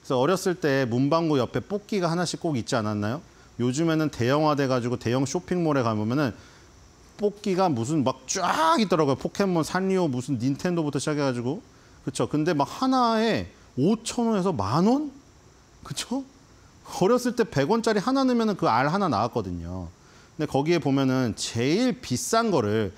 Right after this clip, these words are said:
보통 거기에 프린팅을 해놓고 딱 그 유혹을 하잖아요. 그 어린아이들이 엄마한테 막 해달라고 하게끔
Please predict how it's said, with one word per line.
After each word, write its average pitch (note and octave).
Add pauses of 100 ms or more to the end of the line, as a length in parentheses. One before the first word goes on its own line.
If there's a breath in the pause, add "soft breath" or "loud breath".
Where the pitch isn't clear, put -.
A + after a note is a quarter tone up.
(260 loud breath)
보통 C#3+
거기에 A#2 (420 loud breath)
프린팅을 G#3+
해놓고 G#2+
딱 - (400 loud breath)
그 C3
유혹을 C#3+
하잖아요. G#2
그 G#2+
어린아이들이 A#2 (180 loud breath)
엄마한테 C#3+
막 C#3+
해달라고 F#3+
하게끔 C3+